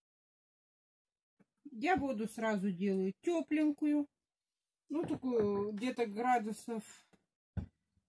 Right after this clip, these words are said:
тридцать три, тридцать пять, чтоб долго инг-, инкубатору не нагреваться. Поэтому вот делаю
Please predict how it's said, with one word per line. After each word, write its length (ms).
тридцать 420
три, 260
тридцать 500
пять, 440
чтоб 400
долго 320
инг-, 460
инкубатору 680
не 160
нагреваться. 720
Поэтому 420
вот 160
делаю 320